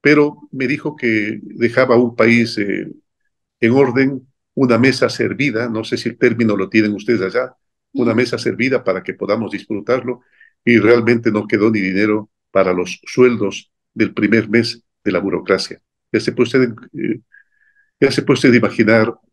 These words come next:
Speaker 1: lo terrible que fueron los primeros años para mí. Además, eh, ofreció dejarme gobernar, ofreció dejarme gobernar, y desde el primer momento empezó a criticar mi gestión.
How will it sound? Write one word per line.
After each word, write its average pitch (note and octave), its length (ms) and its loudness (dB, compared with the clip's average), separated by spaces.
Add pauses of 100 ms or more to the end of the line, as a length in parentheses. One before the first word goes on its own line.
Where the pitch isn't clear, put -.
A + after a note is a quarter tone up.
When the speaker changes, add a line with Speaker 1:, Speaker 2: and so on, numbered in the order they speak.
Speaker 1:
lo A#2 200 0
terrible A#2 380 0
que A#2+ 120 -6
fueron A2 260 -2
los G#2 120 -6
primeros G#2 440 -4
años G2+ 460 -4 (300)
para F#2 200 0
mí. A2 220 -2 (440)
Además, C3+ 580 0
eh, A2+ 280 -6
ofreció B2 460 0
dejarme A#2 400 -2
gobernar, F#2+ 480 -8 (680)
ofreció C3+ 480 2
dejarme A2 400 0
gobernar, F2+ 480 -2 (400)
y C3 120 4
desde A2+ 180 4
el A#2 80 0
primer A#2+ 280 4
momento B2+ 500 0
empezó A2+ 720 -4 (200)
a G2+ 160 -2
criticar A2+ 480 0
mi A2+ 100 -2
gestión. A2 480 -4